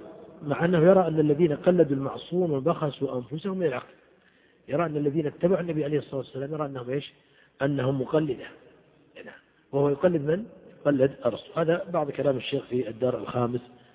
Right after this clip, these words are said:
ستة عشر و، آه، ثلاثمائة. آه، قال: آه، "لكن جزم العلم غير جزم الهوى". نعم، يعني، هذا تعريف ب-، ب-، بالقوم. ف-، فسلفنا الصالح أو، آه، أو على الأقل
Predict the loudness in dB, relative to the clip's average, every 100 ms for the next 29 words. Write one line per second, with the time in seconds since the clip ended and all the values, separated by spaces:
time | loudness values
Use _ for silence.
0 | _ -14 -10 -8 -6 -2 -2 0 -2 -6
1 | -20 -20 -20 _ _ -16 -10 -6 -6 -6
2 | -8 -8 -12 -10 -8 -10 -12 -20 -20 _
3 | _ _ _ _ _ _ _ _ -20 -20
4 | -20 -20 -20 -20 -20 -20 _ _ _ _
5 | _ -14 -10 -10 -10 -10 0 4 4 2
6 | -10 -20 -18 -8 -4 -4 0 4 4 2
7 | 0 4 4 4 2 2 2 4 4 4
8 | 0 -2 -6 -6 -6 -12 -20 -20 -20 -20
9 | -14 -8 -6 -2 4 4 2 -2 -4 -6
10 | -8 -8 -10 -10 -10 -8 -10 -4 0 0
11 | 2 0 -2 -2 0 -2 -6 -20 _ -20
12 | -12 -4 -4 -4 -8 -6 -4 -2 -2 -2
13 | 2 4 2